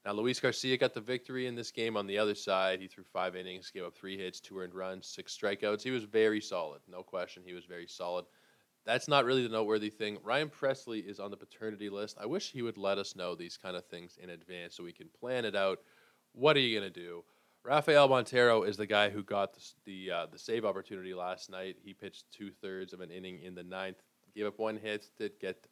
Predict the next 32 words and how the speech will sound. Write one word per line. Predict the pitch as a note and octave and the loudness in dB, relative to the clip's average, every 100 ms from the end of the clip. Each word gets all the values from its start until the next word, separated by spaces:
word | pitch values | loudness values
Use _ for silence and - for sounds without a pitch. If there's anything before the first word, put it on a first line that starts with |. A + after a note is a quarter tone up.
| - | -8
uh, | E2 D#2+ | -6 -6
his | F2+ F2+ | -8 -6
seventh | G2 F2 - | -4 -6 -8
save | - F#2 | -8 -6
of | F2 | -8
the | D#2 | -12
season. | - F#2+ F2+ E2+ | -12 -14 -14 -12
If | A2 - | -8 -6
you're | |
desperate | A2 A#2+ A#2+ A#2+ | 0 2 2 -2
for | - | -4
saves | G#2+ G#2+ G#2+ G2+ | -2 0 0 0
this | G#2 G#2 | -8 -8
weekend | G2+ G#2+ G#2 | -6 -4 -4
and | F#2 | -6
you | F#2+ F#2 | -8 -10
really | F#2 F#2+ F#2 | -10 -10 -12
need | F2+ F#2 F2+ | -14 -18 -10
that | F2+ E2 _ | -10 -10 _
push, | G#2+ G#2 - - _ _ _ _ _ _ | -8 -8 -10 -20 _ _ _ _ _ _
he | D3+ | -4
could | D#3 D3 | -2 2
probably | D#3 C#3 C#3 C3+ | 10 10 10 6
get | B2 A#2+ | 2 -2
you | A#2+ | -4
one | A2 A#2 A2 | 0 0 2
more | G#2+ G2+ | 0 -2
this | F#2 E2+ - | -2 -8 -14
weekend. | E2+ - E2+ | -16 -16 -16
I | F2 | -16
think | - F#2 | -16 -16
it's | F#2 | -18